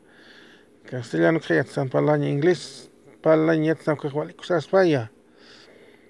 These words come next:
Ya que va Estados Unidos, Sarja, Pajanicha. Estados Unidos, na, que es tu can, es inglés, ya te japa, cha, cam, este, Sebastián Mamani.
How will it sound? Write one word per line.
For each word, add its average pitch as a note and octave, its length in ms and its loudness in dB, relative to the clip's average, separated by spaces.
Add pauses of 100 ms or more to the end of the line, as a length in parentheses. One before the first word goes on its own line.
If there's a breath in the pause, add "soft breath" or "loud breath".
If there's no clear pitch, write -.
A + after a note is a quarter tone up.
(140 soft breath)
Ya C#3 100 -6
que - 140 -4
va E3 140 -2
Estados F#3 300 0
Unidos, F3 380 2
Sarja, D3+ 320 -2
Pajanicha. C#3+ 680 0 (1200 loud breath)
Estados - 340 -4
Unidos, D#3+ 380 0
na, D3 460 0
que C3 80 -6
es - 160 -10
tu C#3+ 100 -6
can, D3 160 -6
es B2+ 300 -10
inglés, D#3+ 400 2
ya E3+ 240 4
te - 100 -14
japa, C#3+ 320 -6
cha, B2+ 180 -8
cam, D3 200 -4
este, D#3 340 -10
Sebastián D#3+ 720 -2
Mamani. D#3+ 600 2